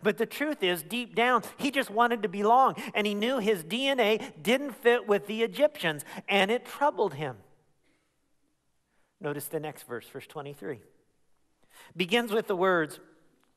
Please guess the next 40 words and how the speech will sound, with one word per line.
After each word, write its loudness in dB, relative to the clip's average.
"When -2
Moses 0
was -8
forty -2
years -4
old." 0
Just -10
pause -4
there. -4
Isn't -8
that -2
interesting? -10
When -12
he -10
was -10
forty -10
years -4
old. -4
Something 0
just -4
seems -8
to 2
happen 0
to -6
people -8
when -6
they -6
get -4
to -8
be -8
around -4
forty -6
years -6
old, -4
give -6
or -6
take -8
a -12
few -16
years. -16